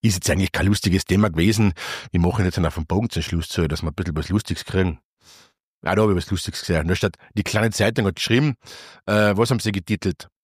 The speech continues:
„Warum Jugendliche weniger trinken?“ Ich kann da eine kurze Antwort geben, weil sie gescheiter sind als wir damals. Also was wir damals, pff, na, darf ich jetzt eh nicht sagen, die Kinder haben so, aber wo auch viel getrunken wurde letzte Wochen,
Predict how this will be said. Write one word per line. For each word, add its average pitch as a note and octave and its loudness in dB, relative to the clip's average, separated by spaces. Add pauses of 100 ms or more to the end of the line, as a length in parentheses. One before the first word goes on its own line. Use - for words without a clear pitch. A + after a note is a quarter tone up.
(140)
„Warum G#2+ 2
Jugendliche C3+ 4
weniger C3+ 2
trinken?“ A2 0 (800)
Ich E2 -10
kann F#2 0
da F2 4
eine D#2+ 0
kurze F#2 -2
Antwort G2 0
geben, G2+ 4 (400)
weil F2+ 2
sie G2+ 0
gescheiter F#2 0
sind - -6 (420)
als D#2 -2
wir E2 0
damals. D2 -4
Also D2+ -2
was D#2 0
wir G#2 4
damals, G#2 2
pff, - -4 (360)
na, D2+ 0
darf D#2 -4
ich E2 -2
jetzt D2 -6
eh F2+ 2
nicht F2+ 0
sagen, F2+ 2
die D#2 -2
Kinder F#2+ 0
haben F#2 2
so, A2 2
aber C#3+ 2 (480)
wo B2+ 4
auch E3 2
viel E3 -2
getrunken C3 0
wurde A2 2
letzte B2+ 0
Wochen, D3+ 2